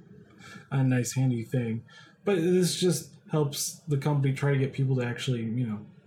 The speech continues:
use it more, because they haven't been really using it as much. I haven't, but eventually you're just kinda like, "I'm just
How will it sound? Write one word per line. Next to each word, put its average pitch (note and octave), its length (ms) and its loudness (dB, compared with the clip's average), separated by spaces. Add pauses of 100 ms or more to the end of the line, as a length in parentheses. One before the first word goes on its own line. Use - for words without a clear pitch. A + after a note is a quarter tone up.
(100)
use F3+ 580 2
it C#3 200 4
more, C3+ 320 4
because E3 360 2
they F3+ 100 2
haven't G3 340 4
been G#3+ 200 6
really A3 220 6
using A3+ 480 4
it D3+ 100 4
as A#2 180 0
much. A2+ 320 -2 (120)
I G#3 260 4
haven't, C#3+ 580 0
but E3+ 360 0 (1200)
eventually F#3 680 2
you're E3+ 100 4
just E3 240 -2
kinda E3+ 200 2
like, D3+ 300 0
"I'm C#3 120 2
just D3 300 -4